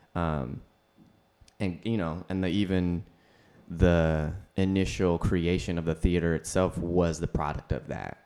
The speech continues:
was the product of a why mission, was like, "We don't, this type of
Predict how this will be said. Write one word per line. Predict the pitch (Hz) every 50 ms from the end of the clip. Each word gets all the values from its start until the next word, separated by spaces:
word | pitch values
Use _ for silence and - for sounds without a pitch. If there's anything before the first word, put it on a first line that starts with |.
| _ _
was | - 90 87 82 82 78
the | 82
product | 76 - 87 80 76 76 - -
of | 82 80 80 80 - - -
a | - 90
why | 82 80 78 76 82 80 80 80 78 80 - - - _ _ - -
mission, | - 92 90 82 - - 65 62 65 - - - -
was | 80 78 -
like, | - - 67 - -
"We | - 78 82 90 98 95
don't, | 92 92 87 85 80 - - - - - - - - _ _ -
this | - 87 95 95 95 -
type | - - 104 95 92 -
of | - 92 87 87 85 - -